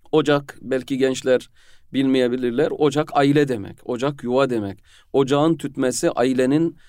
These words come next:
işlevini yerine getirmesi demek. Ailenin çocuk yetiştirmeye devam etmesi, ailenin türemeye ve üremeye devam etmesi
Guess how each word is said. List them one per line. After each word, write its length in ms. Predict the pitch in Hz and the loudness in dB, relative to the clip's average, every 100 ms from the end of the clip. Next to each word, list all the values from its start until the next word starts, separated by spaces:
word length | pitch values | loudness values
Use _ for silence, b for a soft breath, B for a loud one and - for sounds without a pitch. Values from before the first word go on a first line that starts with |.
| b - | b -10
işlevini 520 | 139 - 135 135 160 | -6 0 2 4 2
yerine 300 | 135 127 135 | 2 2 2
getirmesi 580 | 151 139 123 113 110 101 | 2 0 -2 -4 -4 -4
demek. 320 | 104 98 - | -4 -4 -2
Ailenin 540 | 113 131 131 139 151 - b b b | 0 2 2 2 0 -4 b b b
çocuk 360 | - 135 156 | -2 0 0
yetiştirmeye 640 | 135 139 - 135 127 131 127 | -2 -4 -4 -2 0 0 2
devam 340 | 123 131 139 | 2 2 2
etmesi, 400 | 135 117 113 107 | 0 -4 -6 -4
ailenin 640 | 107 131 135 143 170 170 - - - - | 0 2 2 2 2 -2 -10 -20 -20 -14
türemeye 600 | - 143 147 143 139 170 | -2 0 2 2 2 2
ve 60 | 147 | 2
üremeye 580 | 127 135 139 135 143 117 | 0 0 2 2 0 0
devam 340 | 117 135 165 | 2 2 2
etmesi 480 | 143 123 113 101 | 0 -4 -8 -8